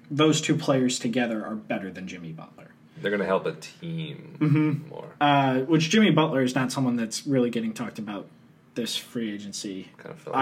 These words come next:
Speaker 1: either, but he has opted out of his contract with Philadelphia. I don't think he goes back to Philadelphia. I don't see why. He, they're talking about potentially Miami. But, I, I mean, it's just, that's the risk you run with rentals.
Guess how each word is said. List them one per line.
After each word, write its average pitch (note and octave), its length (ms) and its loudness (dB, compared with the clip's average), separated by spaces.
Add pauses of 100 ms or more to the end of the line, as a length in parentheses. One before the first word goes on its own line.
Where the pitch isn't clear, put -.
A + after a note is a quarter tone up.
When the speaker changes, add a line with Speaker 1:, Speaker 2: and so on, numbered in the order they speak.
Speaker 1:
either, G2+ 300 -2 (240)
but B2+ 180 2
he D#3 180 6
has E3 260 4
opted C3 300 0
out A#2+ 140 2
of A2 60 -4
his A2+ 160 -2
contract G#2+ 520 -8
with G2 120 -12
Philadelphia. F2+ 800 -14 (420)
I C3+ 80 2
don't D3 200 0
think C3+ 140 -2
he B2+ 160 -2 (300)
goes B2 240 -2
back A2+ 360 -6
to A2 120 -10
Philadelphia. F#2+ 840 -12 (240)
I C3 80 -2
don't A2+ 200 -2
see G#2 160 -6
why. G#2 380 -6
He, - 180 -12
they're C3+ 180 -4
talking E3 380 0
about A2+ 280 -2
potentially A2+ 500 -6
Miami. G2 640 -6 (440)
But, D#3+ 320 4
I, D#3+ 260 0
I - 20 4
mean, E3 200 4
it's D#3 180 4
just, - 260 -2
that's F3 260 0
the D#3+ 120 4
risk D3 460 4
you C#3 140 4
run C3 420 2
with A#2+ 280 0
rentals. - 600 -6